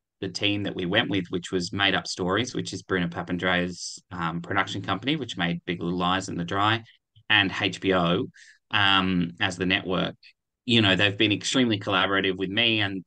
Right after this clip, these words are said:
and we sort of share ideas and they ask for my input and stuff.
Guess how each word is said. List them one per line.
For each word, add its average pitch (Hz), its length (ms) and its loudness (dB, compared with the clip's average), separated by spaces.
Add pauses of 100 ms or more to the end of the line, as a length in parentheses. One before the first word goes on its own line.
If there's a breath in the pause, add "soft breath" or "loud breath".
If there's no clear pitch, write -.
and 90 440 0
we 92 200 0
sort 92 280 -2
of 87 240 -2
share 90 300 0
ideas 87 540 0
and 85 180 -2
they 85 40 0
ask 87 340 -2
for 92 60 -8
my 87 180 -2
input 90 380 -2
and 90 140 -6
stuff. - 380 -10